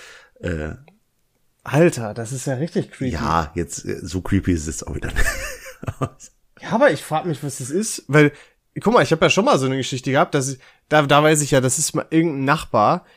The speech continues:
Speaker 2: der z-, der zockt irgendein Spiel oder so, und das ist die ganze Zeit, ha-, hab ich dir doch bestimmt, als du mal hier warst, auch ge-, gezeigt oder so,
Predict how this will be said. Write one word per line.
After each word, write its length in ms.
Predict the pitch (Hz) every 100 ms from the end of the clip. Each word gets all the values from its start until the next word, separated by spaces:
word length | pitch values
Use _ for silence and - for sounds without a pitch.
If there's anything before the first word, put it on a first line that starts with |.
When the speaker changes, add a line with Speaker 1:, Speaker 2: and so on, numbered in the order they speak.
| _
Speaker 2:
der 160 | 127 123
z-, 220 | - -
der 220 | 127 131
zockt 320 | - - 233 -
irgendein 320 | 208 196 175
Spiel 280 | - 208 185
oder 220 | 123 117
so, 380 | 123 143 240 - _ _ _
und 120 | 139
das 120 | 156 175
ist 160 | 196
die 60 | 151
ganze 300 | 165 196 202
Zeit, 280 | 190 175 -
ha-, 200 | 123 - - -
hab 180 | - 220
ich 100 | 240
dir 100 | 208
doch 100 | 175
bestimmt, 380 | 156 - 214 -
als 160 | 175
du 80 | 185
mal 120 | 160
hier 120 | 160 185
warst, 200 | 160 -
auch 180 | 190
ge-, 180 | - 120 -
gezeigt 480 | 131 - 160 180 185
oder 180 | 156 147
so, 280 | 147 151